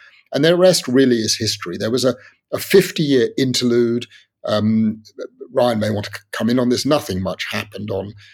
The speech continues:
crimes against humanity, genocide. There was a convention adopted in forty-eight, but no international trials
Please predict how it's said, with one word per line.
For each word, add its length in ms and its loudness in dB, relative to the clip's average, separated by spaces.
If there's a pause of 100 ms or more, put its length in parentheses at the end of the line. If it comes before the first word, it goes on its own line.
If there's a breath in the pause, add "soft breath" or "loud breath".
(360 soft breath)
crimes 300 -2
against 280 -4
humanity, 440 -6
genocide. 440 -4
There 80 -6
was 100 -8
a 60 -14
convention 600 0
adopted 400 -4
in 120 -4
forty-eight, 560 -2
but 140 -10
no 180 6
international 520 -6
trials 420 0